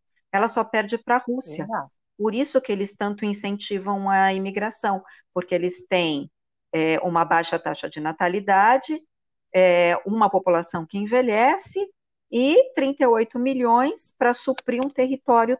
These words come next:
Speaker 1: todo com a dimensão de ser o se-, a segunda nação maior, né, em extensão territorial,
Speaker 2: Exatamente.
Speaker 1: né? Então, é complicada a questão da mão de obra, por isso o imigrante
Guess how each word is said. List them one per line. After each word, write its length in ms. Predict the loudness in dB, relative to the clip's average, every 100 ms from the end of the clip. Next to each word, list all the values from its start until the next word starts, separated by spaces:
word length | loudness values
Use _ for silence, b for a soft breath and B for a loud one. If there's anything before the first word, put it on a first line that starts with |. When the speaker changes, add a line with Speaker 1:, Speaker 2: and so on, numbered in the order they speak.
| 2
Speaker 1:
todo 560 | 6 6 4 0 -4 -4 _ _ _
com 260 | -6 0 0
a 40 |
dimensão 840 | 0 -4 -6 -8 -6 -6 -4 -6 -8 _ _
de 180 | -10 -10
ser 400 | -6 -2 -2 -2
o 40 |
se-, 260 | -6 -6 -4
a 40 | -6
segunda 380 | -8 -8 -6 -6
nação 560 | -6 -8 -4 -4 -4 _ _ b b _ _ -2
maior, 500 | 2 4 6 4 0
né, 200 | -6 -6
em 160 | -8
extensão 460 | -10 -10 -10 -10 -12
territorial, 800 | -12 -14 -10 -4 0 2 2 0
Speaker 2:
Exatamente. 600 | -2 -6 -8 -16 -20 -12
Speaker 1:
né? 240 | -10 -8
Então, 640 | -10 -8 -4 -4 -4 -6 -8 -12 _ _
é 220 | 0 0
complicada 640 | 2 -2 -2 -2 0 0 -2
a 20 |
questão 280 | -6 -6 -4
da 100 | -4
mão 160 | -4 -4
de 160 | 2
obra, 340 | 4 4 2 -4
por 300 | -4 -4 -4
isso 280 | -6 -6 -4
o 20 |
imigrante 800 | -2 -2 -2 -2 -4 -6 -8